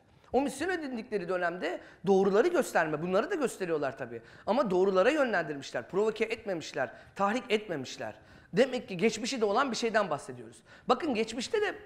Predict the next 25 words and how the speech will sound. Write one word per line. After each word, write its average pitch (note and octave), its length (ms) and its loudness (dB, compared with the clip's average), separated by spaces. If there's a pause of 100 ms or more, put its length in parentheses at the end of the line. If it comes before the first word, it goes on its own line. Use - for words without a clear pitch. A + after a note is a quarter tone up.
bunları A3+ 360 2
görüyorduk D3 520 -2
biz. - 220 -20 (420)
O C4 100 4
zamanın D4 520 2 (160)
LeBron A#3 340 2
James'i B3+ 320 2
Abdülcabbar, F#3+ 680 2 (640)
Efes'ten D4 680 4
dört C#4 180 -2
yüz A#3 120 -2
yetmiş C#4 260 -6
milyon C4+ 300 -4
lira C#4+ 120 -2
istemiş, C#4+ 540 -4 (240)
"Türkiye'ye C4+ 400 -2
gelir C#4 220 -4
misin?" A#3 280 -6
demiş, C4+ 240 -4
"Evet." C4+ 340 8
denmiş B2+ 320 -2
falan. A#2 280 -12
Olacak A#3+ 300 2
iş - 180 -8
değil. G#2+ 160 -10